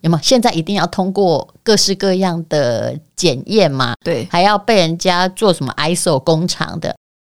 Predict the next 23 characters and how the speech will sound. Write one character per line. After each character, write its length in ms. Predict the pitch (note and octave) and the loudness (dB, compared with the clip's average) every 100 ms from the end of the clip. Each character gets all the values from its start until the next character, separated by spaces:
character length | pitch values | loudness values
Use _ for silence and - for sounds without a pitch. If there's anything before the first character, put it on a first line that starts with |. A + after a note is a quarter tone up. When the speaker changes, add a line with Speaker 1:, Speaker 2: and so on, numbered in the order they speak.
| - | 0
Speaker 1:
你 120 | G#3+ | 4
们 220 | G3+ A#3 | 4 4
这 140 | B3 E4+ | 2 0
个 120 | C#4+ | -2
改 260 | - E3+ C#3 | -2 -2 -4
革 320 | - D3+ D#3 | -6 -6 -4
是 480 | D#3+ G#3+ G3+ F3 - - _ | -2 -2 -2 -4 -6 -16 _
怎 200 | F3+ D3+ | -4 -2
么 120 | D3 | 0
样 340 | G3+ G3+ F3 | 0 0 -2
发 320 | - F#3 F3+ | -4 -4 -4
起 320 | F#3 - D#3 - | -2 -2 -4 -6
的？ 160 | - F3 | -8 -2
又 120 | G3 | -2
遭 240 | F#3+ F#3+ F#3+ | 0 -2 0
受 240 | - F#3+ | -2 -2
到 180 | F#3 E3+ | -2 -2
什 200 | - C#3+ | -2 -4
么 100 | D3 | -4
样 200 | F3 E3+ | -4 -4
的 120 | D#3+ | -6
阻 320 | D#3 - - | -8 -10 -10
力？ 280 | D#3+ F3 E3 | -8 -8 -8